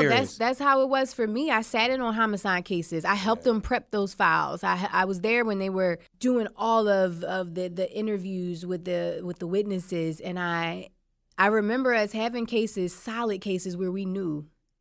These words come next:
Speaker 1: they were guilty,
Speaker 2: Mm-hmm.
Speaker 1: and we couldn't prove it. And, and I remember seeing some of them just walk home like, "No, we know
Speaker 2: Mm.
Speaker 1: they murdered them." And,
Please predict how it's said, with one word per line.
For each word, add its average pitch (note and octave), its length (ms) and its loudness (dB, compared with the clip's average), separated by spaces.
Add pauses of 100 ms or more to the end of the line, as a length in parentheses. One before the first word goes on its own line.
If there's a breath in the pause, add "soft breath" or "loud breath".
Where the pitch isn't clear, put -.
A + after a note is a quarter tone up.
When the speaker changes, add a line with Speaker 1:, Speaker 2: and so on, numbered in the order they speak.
(140)
Speaker 1:
they F#3+ 120 0
were F3 140 -2
guilty, F3+ 540 -4
Speaker 2:
Mm-hmm. - 680 -20
Speaker 1:
and F#3+ 80 -6
we F#3 100 -4
couldn't G3 220 -4
prove A3+ 340 -2
it. E3+ 180 -2
And, F#3 280 -4
and G3 160 -4
I G3 100 -2
remember G3+ 380 -4
seeing A3+ 260 -6
some A3 160 -8
of A3 100 -4
them G3+ 120 -8
just E3 180 -10
walk A#3 300 -6
home A#3+ 360 -2
like, F#3 220 -6
"No, A3+ 260 -2
we A#3+ 220 -2
know G3 680 0 (120)
Speaker 2:
Mm. C3+ 420 -8
Speaker 1:
they G#3+ 220 2
murdered F3+ 840 -4
them." D#3 380 -2
And, E3 360 -6